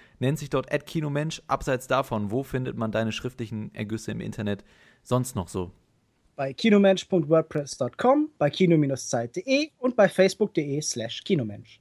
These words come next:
Speaker 1: Was hast denn da so für aktuell? Hast du irgendeinen coolen Artikel aktuell, den ich mir durchlesen sollte unbedingt?
Speaker 2: Äh, du hast Tokyo Tribe noch nicht gesehen, aber, äh,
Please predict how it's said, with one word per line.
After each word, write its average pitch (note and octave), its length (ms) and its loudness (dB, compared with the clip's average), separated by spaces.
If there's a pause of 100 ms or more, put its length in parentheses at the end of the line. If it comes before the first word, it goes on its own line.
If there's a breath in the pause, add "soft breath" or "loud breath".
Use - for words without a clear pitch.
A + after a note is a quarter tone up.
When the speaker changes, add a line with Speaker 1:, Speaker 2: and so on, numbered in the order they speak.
(120)
Speaker 1:
Was G2+ 160 -2
hast A#2+ 140 -2
denn A#2 100 -4
da F#2+ 100 2
so F#2+ 140 -2
für - 180 -4
aktuell? G#2+ 360 -2
Hast A#2 160 -8
du - 60 -8
irgendeinen - 600 -10
coolen B2+ 300 -6
Artikel C#3 560 -6 (100)
aktuell, A#2+ 480 -4 (160)
den A2 140 -4
ich G#2+ 100 -8
mir A2+ 100 -4
durchlesen A#2 500 -4
sollte A#2+ 280 -4
unbedingt? A#2+ 480 -4 (800)
Speaker 2:
Äh, C#3+ 380 -2
du F3+ 80 8
hast E3 120 4
Tokyo A3+ 280 4
Tribe F#3 320 4
noch D#3+ 100 0
nicht E3 220 0
gesehen, D#3 360 2
aber, D3+ 920 4
äh, - 40 -20